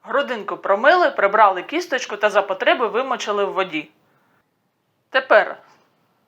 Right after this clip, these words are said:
солимо, додаємо мелений коріандр, додаємо сушений часник,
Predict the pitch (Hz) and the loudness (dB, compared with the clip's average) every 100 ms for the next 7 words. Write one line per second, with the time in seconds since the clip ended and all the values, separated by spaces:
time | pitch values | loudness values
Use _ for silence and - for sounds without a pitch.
0 | _ - 247 214 202 220 269 359 381 - | _ -4 4 4 4 2 4 4 4 -12
1 | _ _ _ _ _ _ _ _ _ 214 | _ _ _ _ _ _ _ _ _ -8
2 | 208 262 320 302 269 226 214 233 226 208 | 0 2 2 2 4 4 6 6 6 2
3 | 202 196 226 220 190 185 196 254 320 - | -2 0 4 6 6 4 0 -6 -8 -12
4 | _ _ _ _ _ _ _ _ _ _ | _ _ _ _ _ _ _ _ _ _
5 | _ _ 208 233 277 302 285 233 196 277 | _ _ -2 4 6 6 2 2 0 -2
6 | 294 247 208 196 196 185 - 262 359 | -4 -4 -4 -2 -2 -2 -4 -8 -8